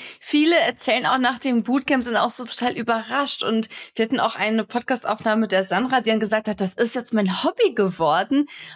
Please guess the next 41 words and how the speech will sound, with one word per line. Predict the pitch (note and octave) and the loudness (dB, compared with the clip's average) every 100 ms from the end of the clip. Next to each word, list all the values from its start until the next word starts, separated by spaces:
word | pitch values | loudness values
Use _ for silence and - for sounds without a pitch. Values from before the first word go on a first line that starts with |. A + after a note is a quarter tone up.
| - | -2
Und | C4 C4 C4+ C4+ C4 - _ _ | 2 2 2 2 0 -4 _ _
das | B3+ B3+ | -2 0
erzählen | A#3 - C#4 B3+ | -2 2 0 2
eben | B3 - | 0 2
auch | G3+ B3+ | 2 0
so | - B3+ | -2 -6
viele. | - C#4 C4+ | 0 2 4
Und | A3+ | 2
ich | - | 2
glaube, | A3+ | 2
am | A3 - | 0 0
Anfang | A#3 B3+ C4 | 0 2 0
kann | A#3+ A3+ | 0 0
man | A#3 | 2
sich | A#3 A#3+ | 0 -2
das | - A#3 | -2 0
noch | A#3 A3+ | -2 -2
gar | F3+ F3 | 0 0
nicht | B3 - | -2 -4
vorstellen, | - F#3+ B3+ - G#3+ A3+ - | 0 2 0 0 0 -2 -6
wie | G#3 A#3 - | -2 -2 0
interessant | A#3 B3+ A#3 - D#4 | -2 -2 -2 -2 -2
und | - A3+ | -2 -4
spannend | - C4 G4+ | 0 0 2
das | G4 - | 0 -2
Thema | - G3 F3 F#3 | 0 2 2 0
sein | - D#3+ E3 | 0 0 -2
kann. | F#3 G#3+ A#3 - - - | -4 -4 -4 -8 -16 -4
Und | A#3+ | -2
dass | A#3+ | -2
es | - | -2
wirklich | A#3+ B3 | -4 -4
Spaß | - C4 E4 - | -2 -2 -2 0
machen | D4+ A3+ A3 | 0 0 -4
kann, | - G#3+ A3 | -4 -2 0
wenn | A3 | 2
man | A3 | 2
dann | A3 | 2
die | G#3 | 0
Wirtschaftsnachrichten | B3 - A3+ - F#3 F#3 F#3 - F#3+ | -2 -2 -4 0 0 0 -4 -4 -2
liest, | F3+ F3 F3 | -2 -2 -6